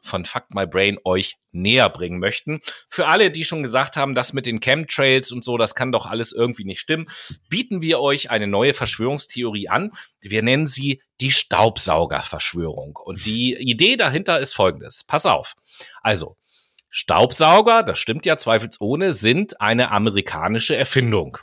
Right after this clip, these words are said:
die aber in Amerika überhaupt gar nicht angewendet wird. Die Amerikaner haben die Staubsauger nur in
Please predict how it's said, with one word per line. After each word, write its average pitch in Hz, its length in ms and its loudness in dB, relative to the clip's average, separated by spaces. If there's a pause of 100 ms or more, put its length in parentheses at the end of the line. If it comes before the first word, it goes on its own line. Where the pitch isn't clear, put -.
(680)
die 120 500 -2
aber 196 540 2 (160)
in 226 240 2
Amerika 165 960 0 (200)
überhaupt 147 760 -2
gar 123 180 -4
nicht 175 240 -10
angewendet 180 800 -2
wird. 78 320 -6 (480)
Die - 100 -4
Amerikaner 151 1040 2
haben 131 160 -8
die 123 100 -4
Staubsauger 165 800 2
nur 254 500 -2
in 170 200 -2